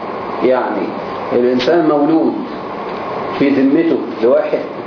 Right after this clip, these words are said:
من الناس فلوس، يعني أنا عليا ليك فلوس مثلًا، معليش ليك فلوس، يبقى عشان نتحول للأصل عن الأصل ده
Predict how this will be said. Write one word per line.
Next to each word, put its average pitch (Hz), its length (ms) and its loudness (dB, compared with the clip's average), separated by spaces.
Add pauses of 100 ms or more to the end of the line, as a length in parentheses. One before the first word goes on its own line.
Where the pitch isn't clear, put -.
(140)
من 120 100 2
الناس 127 380 2
فلوس، 156 460 0 (1400)
يعني 123 200 4
أنا 139 120 2
عليا 131 220 2
ليك 139 120 0
فلوس 135 240 2
مثلًا، 139 240 0 (1700)
معليش 131 340 2
ليك 175 100 2
فلوس، 185 360 2 (1900)
يبقى 120 120 4
عشان - 200 4
نتحول 175 580 2
للأصل 156 460 2
عن 147 180 4
الأصل 165 520 2
ده 156 140 6